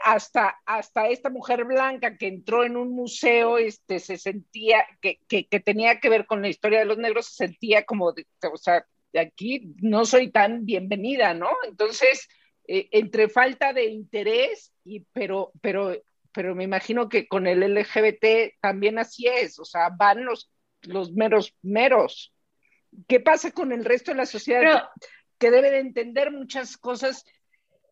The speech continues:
Speaker 1: y que, y que no lo entiendo? Que esa es la gran cosa del museo, es lo que yo digo, o sea, es, es,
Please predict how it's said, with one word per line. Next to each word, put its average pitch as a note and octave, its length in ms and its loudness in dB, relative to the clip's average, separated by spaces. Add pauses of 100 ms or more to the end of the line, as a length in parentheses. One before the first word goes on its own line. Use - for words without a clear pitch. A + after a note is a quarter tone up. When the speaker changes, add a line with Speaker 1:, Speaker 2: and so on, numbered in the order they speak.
(280)
Speaker 1:
y A#3 160 -8
que, E4 300 2
y A3 120 -8
que B3 80 0
no B3+ 60 4
lo C4+ 80 6
entiendo? C#4+ 320 2
Que E4 80 0
esa G#4 140 -2
es C5 140 2
la E4+ 100 6
gran D4 280 2
cosa - 240 -4
del B3 120 -6
museo, A#3+ 280 -4
es G#3 60 -4
lo A3+ 120 -8
que G#3+ 100 -10
yo A#3+ 120 0
digo, A#3 260 -4
o D#3+ 160 0
sea, G#3 320 2
es, F#3+ 340 -6
es, G3 260 2